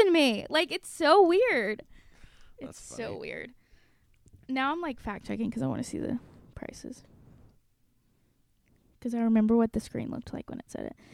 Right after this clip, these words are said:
Speaker 1: Um, but yeah, I think it's also, like, a mix of I just graduated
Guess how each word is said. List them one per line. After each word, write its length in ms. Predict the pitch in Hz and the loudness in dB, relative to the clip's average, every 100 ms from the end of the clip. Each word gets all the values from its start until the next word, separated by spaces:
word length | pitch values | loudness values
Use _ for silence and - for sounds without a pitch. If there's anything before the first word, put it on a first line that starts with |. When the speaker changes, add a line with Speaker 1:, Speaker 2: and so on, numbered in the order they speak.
| - - _ _ | -20 -20 _ _
Speaker 1:
Um, 440 | 285 254 220 - - _ | 2 4 0 -8 -16 _
but 160 | 262 320 | 2 4
yeah, 180 | 302 254 | 6 4
I 80 | 285 | 4
think 160 | 359 480 | 4 2
it's 140 | - | 4
also, 460 | 269 269 311 302 285 | 2 2 4 4 4
like, 360 | 269 254 - _ _ _ _ _ _ 269 | 2 -2 -4 _ _ _ _ _ _ 4
a 80 | |
mix 380 | 254 240 240 - | 6 4 2 -4
of 480 | - 233 233 226 - _ - | 0 4 4 0 -10 _ -6
I 180 | 214 220 | -4 -2
just 360 | - 220 214 | 0 0 0
graduated 720 | - 214 214 220 214 214 208 | -6 -6 -6 -6 -6 -6 -6